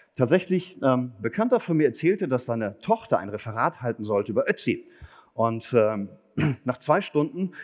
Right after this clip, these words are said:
beinahe weinend aus ihrem Zimmer herauskam und sagte, "Ich finde keine Informationen über Ötzi." Und er so, "What?" Nimmt sein Handy, ruft Wikipedia auf und sagt, "Guck mal hier, seitenlang." Und sie so, "Ja, aber auf YouTube gab's nichts." Tatsächlich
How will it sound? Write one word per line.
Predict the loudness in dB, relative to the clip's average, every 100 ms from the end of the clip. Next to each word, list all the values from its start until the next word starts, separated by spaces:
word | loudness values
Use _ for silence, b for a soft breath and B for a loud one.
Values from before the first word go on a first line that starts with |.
| B
beinahe | 0 2 0 0
weinend | 0 2 2 2 -2 -8 -6
aus | -6
ihrem | -4 -4 -6 0
Zimmer | 2 4
herauskam | 2 0 0 -2
und | -4
sagte, | -6 -14 B B B
"Ich | 2 4
finde | 4 4 2
keine | 0 2 6 4
Informationen | 2 -2 -2 -2 0 4 4 4
über | 0 0 0
Ötzi." | 2 2 2 0 b b b b -6
Und |
er | -6
so, | -6 _ _ 2
"What?" | 2 2 -6 _ _ _ _ _ _ 0
Nimmt | 4
sein | 4 4
Handy, | 2 0 0
ruft | 0 -2 -4
Wikipedia | -2 -2 2 4 4 4
auf | 2 -2
und |
sagt, | -4 -4 0
"Guck | 2
mal | 2
hier, | 2 0
seitenlang." | 0 -2 -2 2 2 2 0 -2 B B B B
Und | -2
sie | 2
so, | 2 0 B -2
"Ja, | 2 2
aber | 2
auf | -2 0
YouTube | 0 0 -2 -2 -2
gab's | -6 -6 -8 -16
nichts." | -18 -20 -20 -20 -20 _ _ _ B B 0
Tatsächlich | 2 4 2 2 0